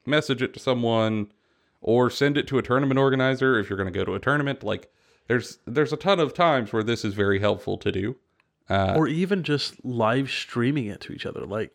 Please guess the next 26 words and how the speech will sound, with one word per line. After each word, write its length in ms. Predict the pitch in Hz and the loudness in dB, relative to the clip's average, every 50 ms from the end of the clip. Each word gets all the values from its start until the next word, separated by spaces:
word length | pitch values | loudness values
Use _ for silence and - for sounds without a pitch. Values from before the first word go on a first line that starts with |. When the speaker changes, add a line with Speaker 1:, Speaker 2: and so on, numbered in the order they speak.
| - - | -8 -6
Speaker 2:
a 120 | 110 113 | -4 -2
live 500 | 113 110 110 107 110 113 117 120 117 117 _ _ _ _ - | -2 0 2 2 2 2 2 0 -2 -6 _ _ _ _ -6
changing 420 | - - 120 123 120 113 113 107 | -2 0 2 2 2 0 -2 -2
document. 520 | 107 107 101 110 113 - - - - - - _ - | -2 -2 -2 -2 -4 -6 -10 -10 -10 -14 -18 _ -14
I 40 | - | -12
mean, 120 | 107 107 | -10 -6
we 120 | 107 113 107 | -6 -6 -4
have 260 | 101 113 117 113 113 | 0 0 0 0 0
it 140 | 120 95 - | -2 -4 -4
in 180 | 110 104 101 - | -6 -8 -8 -6
other 320 | - 107 107 104 101 101 | -6 -6 -4 -4 -6 -6
places, 640 | - _ _ - - 107 113 107 - - - - - - | -8 _ _ -8 -4 -4 -4 -4 -4 -8 -10 -10 -10 -10
all 180 | - 104 117 | -6 -6 -6
over 140 | 113 107 107 | -6 -6 -8
the 60 | 101 | -8
place, 260 | - - 85 90 - | -6 -6 -8 -8 -8
in 60 | - 107 | -8 -8
different 200 | 104 - 95 - | -8 -8 -10 -12
technologies. 560 | 92 - - 101 101 101 101 - 101 - - | -14 -12 -10 -8 -8 -8 -8 -10 -10 -4 -4
We 100 | 127 135 | -2 -2
could 160 | - 123 - | -2 -6 -6
make 280 | 107 117 143 147 - 110 | -2 -2 -2 -2 -2 -4
it 80 | 101 | -4
in 120 | 101 95 95 | -4 -6 -6
an 140 | 98 98 | -6 -4
app 240 | 107 113 101 - - | -4 -4 -4 -6 -8